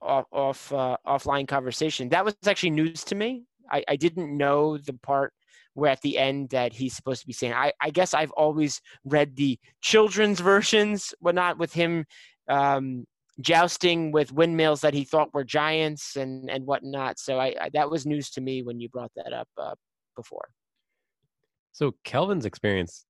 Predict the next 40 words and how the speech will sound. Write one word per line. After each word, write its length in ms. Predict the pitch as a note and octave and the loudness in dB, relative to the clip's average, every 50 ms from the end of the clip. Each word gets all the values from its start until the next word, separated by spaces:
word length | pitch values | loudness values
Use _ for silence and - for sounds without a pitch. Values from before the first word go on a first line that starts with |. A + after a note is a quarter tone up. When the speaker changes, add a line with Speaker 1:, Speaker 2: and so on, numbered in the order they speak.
| _ - | _ -6
Speaker 2:
might 240 | G#2+ G2 G2 G2+ - | -2 -2 -2 0 -2
be 80 | F#2+ | -4
similar. 520 | F2 - - A3+ G#3+ A#2+ F2 D#2+ D#2+ D#2+ - _ _ | -4 -2 -2 -2 0 0 -2 -2 -6 -10 -16 _ _
He, 220 | - - G2+ G#2 G#2 | -14 -12 -10 -8 -6
he, 220 | A2+ B2 C3 B2 - | -4 -4 -4 -6 -8
he, 380 | - - B2 A#2+ A#2+ A#2 A2 - - | -8 -8 -6 -4 -4 -4 -6 -4 -2
by 120 | G#2+ G#2 | -2 -2
the 340 | G2 F#2 F#2+ F#2+ F#2 F#2 - | -2 -4 -6 -6 -6 -6 -4
end 160 | F#2+ G#2+ B2 | -4 -2 -2
of 60 | A#2+ | -2
this 140 | G2+ F2 - | -4 -6 -8
film, 320 | - _ C3 C3+ A2 F#2 F2+ | -8 _ -2 0 0 0 -2
might 160 | F#2 F2+ F2 | -2 -4 -4
be 140 | - F2 G#2+ | -2 -2 0
in 100 | D#3 D#3+ | 0 0
a 40 | G2 | -2
situation, 520 | - - - - F2+ F2 E2 D#2 F2 E2+ | -4 -8 -10 -8 -6 -6 -6 -6 -8 -8
like, 140 | E2+ F2+ - | -8 -2 0
when 80 | A2 A2 | 0 0
he 60 | A2+ | 2
says, 200 | - A#2+ G#2+ G2 | 2 2 2 2
"I'm 120 | G2+ G2+ | 0 0
staying 440 | - - - G2+ A2 A2 G2+ G2 F#2+ | -2 -2 -2 -2 0 0 -2 -2 -4
with 240 | F#2 F2 E2+ E2 - _ _ _ _ _ _ _ _ _ _ _ | -4 -4 -6 -6 -10 _ _ _ _ _ _ _ _ _ _ _
Hari," 480 | - B2+ - - F2 D#2 D2+ D#2 - _ _ _ _ _ _ _ _ _ _ _ | -2 0 0 0 0 -2 -4 -8 -10 _ _ _ _ _ _ _ _ _ _ _
that's 320 | G#2 G2 G2+ A2 A2+ - - | -4 -2 -2 -2 -2 -6 -12
kind 220 | - - A#2+ B2 | -6 -4 -2 -2
of 60 | A2 | -2
a 60 | G2 F2 | -2 -2
Don 200 | F#2+ F#2 F#2 E2+ | 0 -2 -2 -2
Quixote 380 | - F#2+ F2+ F#2+ F2+ - F2 | -4 -4 -4 -4 -4 -4 -4
moment 380 | E2+ E2 F2 G2 A#2+ C#3 C#3+ - | -4 -2 -2 -2 -2 -2 -2 -4
then, 180 | D3+ D#3+ E3+ | -4 -4 -4
when 160 | E3 A#2+ G2+ F2 | -4 -4 -4 -4
he, 140 | G2 F#2+ | -4 -4
he 200 | F#2+ - F#2+ G2+ | -6 -6 -6 -6
knows 440 | F#2+ F#2+ F#2 G2 G#2+ A#2 A#2 A#2 A2 | -4 -2 -2 -2 0 0 -2 -2 -2
that 180 | - G#2 G2 - | -4 -4 -4 -4
this 180 | G2+ F#2 - - | -6 -8 -6 -8
isn't 320 | G2+ F2 G2 F#2+ F#2 - | -10 -8 -8 -8 -8 -10